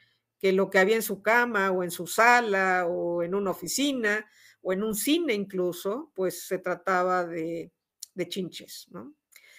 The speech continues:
Y algunas personas, sobre todo, pues, ya dijimos que los ancianos, no muestran signos aparentes,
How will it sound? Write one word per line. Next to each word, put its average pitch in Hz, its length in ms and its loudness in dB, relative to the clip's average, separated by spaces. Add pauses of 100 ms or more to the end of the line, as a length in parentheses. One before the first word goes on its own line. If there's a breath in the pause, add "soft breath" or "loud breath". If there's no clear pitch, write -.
(400 soft breath)
Y 214 100 4
algunas 311 380 6
personas, 254 760 4
sobre 190 340 0
todo, 220 420 4
pues, 170 220 -4
ya 185 140 4
dijimos 208 400 -2
que 185 120 -2
los 190 200 -4
ancianos, 202 840 2
no 240 200 2
muestran 240 420 0
signos 233 360 -6
aparentes, 202 1000 0